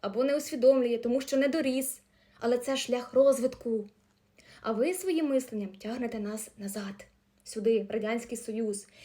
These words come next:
І ми рухалися б швидше, якби ми рухалися в одному напрямку. Тому що не існує російськомовного українця. Це визнано Конституційним судом України. І це тримає нас у поневоленні. Це штучний політичний конструкт. Перемога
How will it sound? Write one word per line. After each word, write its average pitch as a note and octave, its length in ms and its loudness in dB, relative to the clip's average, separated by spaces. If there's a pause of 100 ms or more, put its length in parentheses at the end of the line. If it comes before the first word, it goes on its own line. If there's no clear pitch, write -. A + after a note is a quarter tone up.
І - 60 0
ми C4 120 8
рухалися D4+ 420 4
б - 40 -2
швидше, C#4 600 -2
якби A#3+ 220 4
ми C#4+ 120 6
рухалися A#3+ 500 0
в G3+ 160 -14
одному D4+ 640 4
напрямку. A3+ 680 0 (180)
Тому D4 200 2
що D4+ 160 -2
не D#4 100 2
існує C#4+ 500 2
російськомовного B3 800 2
українця. A3+ 720 -4 (180)
Це B3 200 2
визнано B3+ 440 2
Конституційним B3 640 -2
судом A3+ 360 0
України. A3+ 520 -4
І A#3+ 60 -8
це C4 120 4
тримає C4+ 440 4
нас C4 240 -2
у - 80 -2
поневоленні. B3+ 880 6 (240)
Це C#4 140 4
штучний C4+ 600 -2
політичний C4 580 0
конструкт. A#3 680 -4 (400)
Перемога A#3+ 800 4